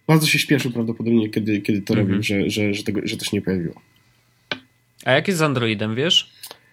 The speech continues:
Speaker 1: Właśnie nie wiem, jak to jest z Androidem. Nie robiłem jeszcze w taki sposób aplikacji na Androida.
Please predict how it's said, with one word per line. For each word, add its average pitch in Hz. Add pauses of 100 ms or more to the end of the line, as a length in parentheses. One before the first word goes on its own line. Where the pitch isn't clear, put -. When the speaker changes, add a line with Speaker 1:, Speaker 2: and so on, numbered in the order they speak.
(240)
Speaker 1:
Właśnie 120
nie 156
wiem, 135
jak 117
to 120
jest 113
z 117
Androidem. 101 (220)
Nie 127
robiłem 139
jeszcze 131
w -
taki 120
sposób 120
aplikacji 117
na 113
Androida. 107